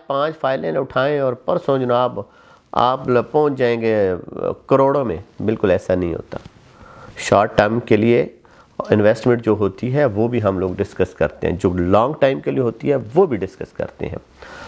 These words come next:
हम आपसे जो भी कमिट करते हैं, इंशाल्लाह हमारी पूरी कोशिश होती है कि आपको बिल्कुल पूरा गाइड करें, आपको चीज़ समझाएं।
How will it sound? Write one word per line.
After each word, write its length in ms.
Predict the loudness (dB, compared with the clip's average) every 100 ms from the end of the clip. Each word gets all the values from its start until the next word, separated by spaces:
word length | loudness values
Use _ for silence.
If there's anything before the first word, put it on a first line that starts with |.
| -18 2
हम 260 | 2 2 2
आपसे 480 | 2 0 0 0 0
जो 340 | 2 2 2
भी 100 | 0
कमिट 300 | 0 -2 2
करते 340 | 0 0 -2
हैं, 180 | -2 -2
इंशाल्लाह 560 | 0 -2 -2 -2 -2 -4
हमारी 280 | -2 -2 -2
पूरी 260 | -2 -4
कोशिश 480 | -4 -6 -2 -2 0
होती 280 | 0 2 0
है 420 | 0 -4 -20 -20 -6
कि 80 | -2
आपको 360 | 0 -2 0 2
बिल्कुल 500 | 2 0 0 -2 -2
पूरा 460 | -8 -4 2 2
गाइड 500 | 0 0 2 2 -4
करें, 260 | -6 -4 -6 -2
आपको 320 | -2 -2 -8
चीज़ 300 | -8 -6 -8
समझाएं। 640 | -2 -2 -2 0 0 0